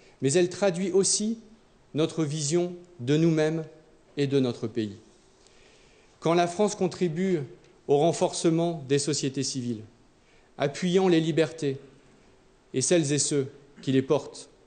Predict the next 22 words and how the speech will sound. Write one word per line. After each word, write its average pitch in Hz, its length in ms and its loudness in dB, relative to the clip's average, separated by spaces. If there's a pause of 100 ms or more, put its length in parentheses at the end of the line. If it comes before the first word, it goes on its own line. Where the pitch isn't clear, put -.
(580)
alors 151 480 2 (240)
nous 135 140 -2
pouvons 139 420 -4 (220)
être 113 260 -2
fiers. 101 220 -8 (1400)
Quand 196 280 4
la 170 120 4
France 196 320 0
est 170 60 2
le 170 80 6
premier 196 500 2
donateur 165 800 0 (440)
au 147 100 0
monde 156 400 2 (120)
rapporté 147 540 -2
à 143 60 2
sa 139 180 -2
richesse 131 540 -4 (720)
en 135 100 0
matière 151 640 0 (220)
de 135 120 2
santé, 127 440 -4